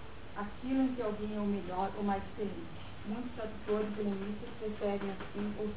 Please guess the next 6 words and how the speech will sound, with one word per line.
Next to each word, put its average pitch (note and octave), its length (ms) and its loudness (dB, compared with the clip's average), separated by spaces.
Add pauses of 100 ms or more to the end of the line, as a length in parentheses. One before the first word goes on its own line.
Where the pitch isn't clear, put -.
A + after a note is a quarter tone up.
substantivo A#3 760 -4
excelência, F#3+ 520 -2 (220)
inclusive G#3 720 -2 (500)
em, G3+ 60 -4
em G#3+ 160 -2
função G#3 400 -4